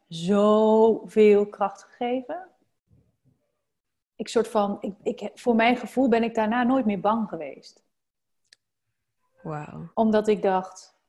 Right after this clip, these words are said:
Speaker 1: "Ik kan dat. Ik kan
Speaker 2: Dus
Speaker 1: gewoon door hele diepe shit gaan."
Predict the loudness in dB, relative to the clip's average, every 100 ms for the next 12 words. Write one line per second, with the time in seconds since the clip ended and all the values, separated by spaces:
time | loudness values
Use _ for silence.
0 | _ _ -2 -2 2 2 2 -2 -8 -14
1 | _ _ _ _ _ _ _ _ _ _
2 | _ _ _ _ -6 -6 -2 -2 -2 -4
3 | -6 0 2 2 0 4 6 8 8 6
4 | 6 6 6 -4 0 0 -2 -6 -6